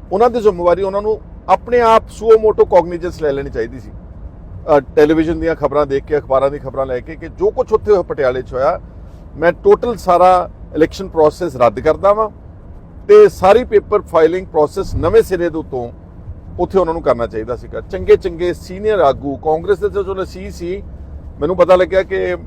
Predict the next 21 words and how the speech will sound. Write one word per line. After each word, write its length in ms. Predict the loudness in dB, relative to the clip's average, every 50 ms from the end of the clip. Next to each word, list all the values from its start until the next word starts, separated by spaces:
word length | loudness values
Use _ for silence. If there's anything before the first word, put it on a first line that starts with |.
| -16 -14 -6
ਮਹਾਰਾਣੀ 380 | -2 0 2 2 2 0 -2 -6
ਪਰਨੀਤ 320 | -8 -8 -8 -8 -10 -8
ਕੌਰ 180 | -4 -2 -2 -2
ਭਾਵਾਂ 260 | 0 -2 -2 -2 -2
ਕੁਛ 260 | -4 -6 -8 -8 -10
ਵੀ 140 | -8 -4 -2
ਆ, 120 | -2 -2
ਸਾਡੇ 260 | -2 -2 -4 -4 -2
ਰਿਸਪੈਕਟੇਬਲ 720 | -4 -4 -4 -6 -8 -10 -8 -8 -6 -4 -4 -4 -4 -6 -10 -12
ਮੈਂਬਰ 280 | -12 -10 -8 -6 -6 -2
ਪਾਰਲੀਮੈਂਟ 500 | 0 0 0 0 0 -4 -8 -8 -8 -6
ਰਹੇ 240 | -6 -4 -4 -6
ਨੇ, 100 | -6 -8
ਮਿਨਿਸਟਰ 420 | -10 -10 -10 -12 -12 -10 -10 -8 -6
ਰਹੇ 140 | -6 -6 -6
ਨੇ, 100 | -8 -10
ਉਹਨਾਂ 240 | -10 -8 -6 -6
ਦੀ 60 | -6 -6
ਬੇਟੀ 380 | -6 -8 -8 -8 -8 -10 -12
ਜੈਇੰਦਰ 500 | -8 -4 -2 -2 -2 -4 -4 -6 -6 -6
ਨੂੰ 180 | -6 -8 -14